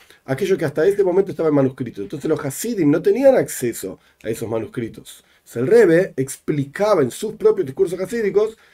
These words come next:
aquello que vio escrito en manuscritos que él sí tenía a disposición, por supuesto,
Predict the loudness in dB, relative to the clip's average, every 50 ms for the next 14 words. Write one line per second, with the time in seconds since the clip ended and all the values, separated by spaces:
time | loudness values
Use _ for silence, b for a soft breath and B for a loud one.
0 | b b b b b b _ -8 -4 -2 -2 -2 -2 -2 -2 0 2 2 2 2
1 | 0 -2 2 2 2 4 4 4 4 2 0 -2 -2 -2 -2 -2 0 2 2 2
2 | 2 0 0 0 2 2 4 4 4 4 4 2 0 -4 -8 -10 -10 -4 2 4
3 | 4 4 2 0 -4 -6 -4 -2 0 0 0 2 2 0 0 0 -6